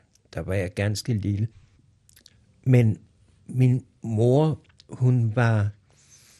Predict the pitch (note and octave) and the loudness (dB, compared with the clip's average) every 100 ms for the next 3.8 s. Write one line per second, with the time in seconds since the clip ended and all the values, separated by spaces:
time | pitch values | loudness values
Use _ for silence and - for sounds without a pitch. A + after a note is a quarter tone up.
0 | _ _ _ - G2 G2+ B2 C#3+ D#3 C#3 | _ _ _ -10 -6 -2 0 0 2 0
1 | A2 - _ C3 B2+ B2+ - A#2+ B2 - | -2 -6 _ -6 -4 -4 -4 -4 -4 -6
2 | - - - A2 G#2+ G#2+ G2+ A#2 G#2 - | -20 -12 -6 -2 0 -2 -4 -4 -4 -4
3 | - B2 - A#2+ G2 F#2+ C3 | -8 -6 -4 -4 -2 -4 -6